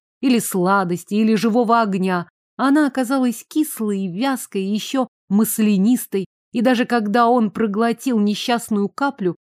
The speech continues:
маслянистая кислота никуда не исчезла. Она покрыла небо, щеки, сдавила горло. "Гадость, верно?" Мальчишка наблюдал за Ричардом привнимательно. "Никогда ее не любил.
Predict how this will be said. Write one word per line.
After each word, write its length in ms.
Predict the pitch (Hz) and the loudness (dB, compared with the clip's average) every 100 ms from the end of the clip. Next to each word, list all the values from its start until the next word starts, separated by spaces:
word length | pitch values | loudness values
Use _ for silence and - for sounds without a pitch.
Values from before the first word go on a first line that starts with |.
| _ | _
маслянистая 800 | 208 240 - 240 247 - - 226 | -2 0 2 2 2 0 0 -2
кислота 580 | 226 240 - 226 226 262 | -2 -4 0 -2 0 0
никуда 380 | 220 - 220 233 | 0 -2 -2 0
не 160 | 233 | 2
исчезла. 560 | 240 - 240 196 170 160 _ _ _ - | 0 -2 -2 -2 -4 -8 _ _ _ -4
Она 220 | 202 202 | -2 0
покрыла 520 | 208 202 208 196 190 | 0 0 2 2 2
небо, 500 | 190 202 247 196 190 | 2 2 0 0 -2
щеки, 560 | - - 240 226 - 202 | -2 -2 0 0 0 -4
сдавила 460 | 175 214 233 214 | 0 2 2 2
горло. 540 | 196 208 254 226 214 - _ _ _ _ - | 2 0 2 2 0 -4 _ _ _ _ -8
"Гадость, 680 | 214 196 220 202 180 180 202 | -2 2 2 4 0 0 2
верно?" 500 | 233 233 196 - - _ _ _ _ | 2 2 -2 -4 -14 _ _ _ _
Мальчишка 640 | 220 240 - 247 214 - | 2 2 0 -2 0 0
наблюдал 540 | 208 214 202 208 220 208 | 0 2 0 2 2 2
за 140 | 220 | 2
Ричардом 500 | 254 - 208 190 190 | 0 0 -2 0 -2
привнимательно. 1080 | 175 233 247 208 226 202 185 - 165 160 156 - _ - | 0 -2 0 2 2 2 -2 -4 -4 -4 -8 -16 _ 0
"Никогда 640 | 254 285 269 247 214 214 | 2 4 4 2 4 4
ее 260 | 190 185 196 | 4 2 2
не 160 | 202 | 2
любил. 580 | 185 185 180 185 185 | 2 0 2 2 0